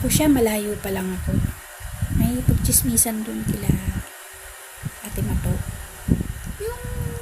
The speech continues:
tindahan na nagagalit sa'yo. Na ewan. Bakit?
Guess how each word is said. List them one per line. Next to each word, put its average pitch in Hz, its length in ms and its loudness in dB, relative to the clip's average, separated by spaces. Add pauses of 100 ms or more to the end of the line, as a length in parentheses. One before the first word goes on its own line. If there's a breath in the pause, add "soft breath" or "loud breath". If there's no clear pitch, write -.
(220)
tindahan 302 580 -2
na 226 220 -6 (560)
nagagalit 196 580 0
sa'yo. - 300 -4 (1600)
Na - 80 -6
ewan. 190 440 -2 (920)
Bakit? 190 220 -2